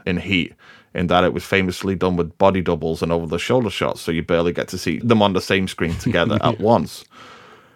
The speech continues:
Speaker 1: With this one, there's kind of, like, it's never treated as a novelty.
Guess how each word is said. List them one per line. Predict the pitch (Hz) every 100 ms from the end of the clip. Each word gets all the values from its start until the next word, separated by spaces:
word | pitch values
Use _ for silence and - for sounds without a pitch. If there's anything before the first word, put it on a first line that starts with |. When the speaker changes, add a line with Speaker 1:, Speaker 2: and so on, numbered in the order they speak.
| _
Speaker 1:
With | 135 208
this | 214 254 -
one, | 214 107
there's | 113 120
kind | - 214 254
of, | 247
like, | 185 127 - - - -
it's | -
never | 214 226
treated | - - 226 - 190
as | 175
a |
novelty. | 160 170 170 - 92